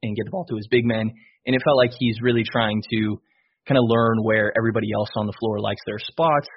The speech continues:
um, and a-, as, you know, a primary playmaker and really trying to get Ayton the ball in some of those mismatches. But I thought that if he really wanted to, he probably could have been taken over this game, um, with scoring himself. And then, yeah, that, that third quarter, I was surprised.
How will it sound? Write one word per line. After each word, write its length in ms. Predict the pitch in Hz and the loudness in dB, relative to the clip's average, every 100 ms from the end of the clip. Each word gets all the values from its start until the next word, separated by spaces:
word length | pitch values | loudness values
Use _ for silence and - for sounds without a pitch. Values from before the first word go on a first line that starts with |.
| 120 | -6
um, 240 | 107 104 101 _ _ _ _ 127 | -2 -4 -6 _ _ _ _ 0
and 500 | 113 107 104 104 101 - | 0 0 -2 -4 -8 -4
a-, 220 | 117 - 107 | -4 -2 -4
as, 80 | 101 - | -4 -8
you 100 | 107 | -6
know, 140 | 104 | -4
a 60 | 107 | -4
primary 360 | - 107 104 107 | -4 -4 -4 -4
playmaker 580 | 117 110 107 107 117 107 | -4 -2 -2 -2 0 0
and 160 | 104 | -2
really 220 | 104 113 110 | -2 -2 -2
trying 180 | 110 | -4
to 60 | 107 | -2
get 140 | 110 - | -4 -4
Ayton 260 | 107 - 123 | -6 -2 0
the 60 | 117 | 2
ball 280 | 127 135 135 | 2 2 0
in 80 | 127 | -4
some 140 | 139 | -4
of 60 | 135 | -4
those 140 | 131 | -4
mismatches. 600 | 135 135 147 135 143 143 147 | -4 -4 -2 -2 -4 -4 -2
But 100 | 110 | -2
I 80 | 104 | 0
thought 220 | 123 120 | -2 -2
that 140 | 113 - _ _ - | -4 -6 _ _ -6
if 100 | 123 | -2
he 80 | 165 | 0
really 200 | 156 143 | 2 0
wanted 300 | 104 107 113 - | 0 -2 -4 -4
to, 120 | 135 - | -4 -4
he 80 | 113 | -6
probably 420 | - 110 113 104 - | -2 -4 -2 -8 -8
could 140 | 101 | -8
have 120 | 98 - - _ | -8 -10 -20 _
been 240 | 117 104 92 _ - | -8 -8 -10 _ -8
taken 240 | 110 101 | -8 -6
over 380 | 98 117 123 - | -4 -4 -4 -6
this 140 | 117 110 - | -8 -6 -6
game, 300 | 107 120 113 | -2 -2 0
um, 260 | 110 110 _ _ _ | -2 -4 _ _ _
with 140 | 120 117 - | -2 -2 -2
scoring 340 | 120 113 113 110 | 0 2 2 0
himself. 520 | 107 - 104 110 120 - _ _ _ | -2 -2 0 0 0 -6 _ _ _
And 180 | 120 113 | 0 2
then, 380 | 110 110 107 - - | 2 0 -2 -6 -4
yeah, 180 | 123 107 | 0 2
that, 220 | 107 104 - | 2 0 0
that 180 | 127 120 | 0 2
third 220 | 143 139 | 2 2
quarter, 280 | 160 139 113 | 2 2 4
I 40 | 110 | 2
was 120 | 110 | 0
surprised. 540 | 117 - 113 110 107 | -6 0 2 2 0